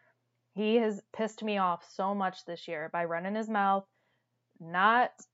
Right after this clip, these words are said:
performing, celebrating at all the wrong times. I think that's what pisses me off the most, as little as that may, as petty as that may seem.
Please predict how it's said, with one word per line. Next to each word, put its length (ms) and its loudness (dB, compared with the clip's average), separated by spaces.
performing, 760 0
celebrating 600 8
at 80 -2
all 240 4
the 80 -2
wrong 240 -6
times. 560 -12
I 60 -6
think 220 -4
that's 200 2
what 140 -12
pisses 320 -12
me 80 -12
off 140 -12
the 80 -16
most, 260 -12
as 100 -14
little 300 0
as 120 -2
that 220 -2
may, 320 -10
as 140 -10
petty 260 2
as 100 2
that 140 2
may 140 -4
seem. 420 -14